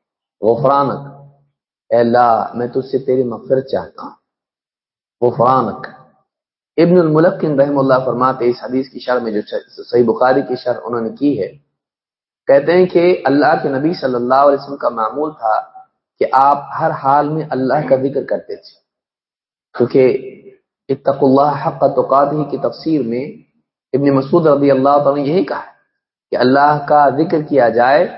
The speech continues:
اللہ کو کبھی آدمی بھولے نہیں، اللہ کے ذکر سے کبھی رکے نہیں آدمی۔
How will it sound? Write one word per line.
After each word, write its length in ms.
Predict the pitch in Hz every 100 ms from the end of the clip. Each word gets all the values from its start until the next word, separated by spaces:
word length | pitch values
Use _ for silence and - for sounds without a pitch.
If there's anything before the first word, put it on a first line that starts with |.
| - - - -
اللہ 340 | 123 139 139 139
کو 60 |
کبھی 320 | - 127 147
آدمی 320 | 120 117 127 127
بھولے 400 | 110 110 117 104
نہیں، 260 | 92 104 98 _ _ _ _ _ _ _ _ _ -
اللہ 400 | 123 135 139 139
کے 80 | 117
ذکر 280 | 131 139
سے 120 | 135 -
کبھی 260 | 135 139
رکے 280 | 107 - 151
نہیں 180 | 127 98
آدمی۔ 320 | 82 - _